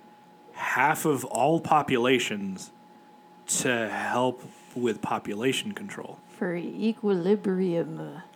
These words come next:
Speaker 1: I still, that doesn't make any sense to me.
Speaker 2: No.
Speaker 1: 'Cause, like, I, I get that population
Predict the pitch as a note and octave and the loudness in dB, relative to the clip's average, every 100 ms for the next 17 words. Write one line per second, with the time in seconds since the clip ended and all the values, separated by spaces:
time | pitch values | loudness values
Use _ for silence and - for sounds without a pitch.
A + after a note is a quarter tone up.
0 | - C3+ C3 - - - D3+ D#3+ E3 D3+ | -4 0 2 2 0 4 6 6 4 2
1 | - - - - - D3 D3 D3 D3+ E3 | -2 -18 -20 -18 -8 -2 2 2 4 4
2 | F#3 C#3+ C#3 C3+ C3 A#2+ D#3 C3 G#2 G2+ | 2 2 0 2 2 2 0 -2 -4 -8
3 | F#2+ - - - - - - - - G3 | -12 -18 -20 -20 -20 -20 -20 -16 -4 0
4 | E3+ E3 G3 G3+ A3+ - D3 C3+ C3+ B2 | 2 2 0 -2 -6 0 2 4 6 4
5 | - - - - - - - F#3+ - C#3 | 0 -12 -20 -20 -20 -20 -16 -14 -2 2
6 | C#3+ C#3 - - - - C#3+ C#3 A#2+ E3+ | 2 0 -8 -20 -20 -4 -2 0 4 4
7 | E3+ C#3+ D3 D#3+ D3 C3+ B2 C#3 C3 A#2+ | 4 2 4 4 4 4 4 4 2 0
8 | A2 G2+ | -2 -4